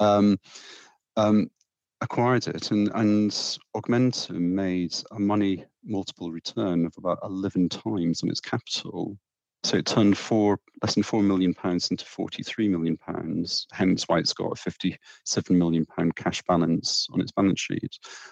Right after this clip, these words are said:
um, to recycle into new investments. But th-, this company's got a fantastic track record, and I just think if I can buy assets effectively at half their book value,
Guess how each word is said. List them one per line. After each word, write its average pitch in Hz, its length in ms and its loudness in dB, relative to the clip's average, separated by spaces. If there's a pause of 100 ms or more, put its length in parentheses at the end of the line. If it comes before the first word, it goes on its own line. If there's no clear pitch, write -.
(280)
um, 90 400 4
to - 140 -2
recycle 87 380 0
into 92 180 -2
new 90 120 4
investments. - 680 -2 (420)
But 117 160 2
th-, 113 140 2
this 127 180 2
company's 131 300 2
got - 100 -2
a - 40 -6
fantastic - 500 -2
track - 220 -4
record, 110 360 2
and 107 80 6
I 110 80 6
just - 300 -4
think 110 340 2 (180)
if - 120 -2
I 185 100 4
can 110 260 2
buy 101 360 2
assets - 880 -4 (960)
effectively - 760 -2 (400)
at - 120 0
half 95 560 0 (440)
their 104 100 0
book - 220 -2
value, 87 520 0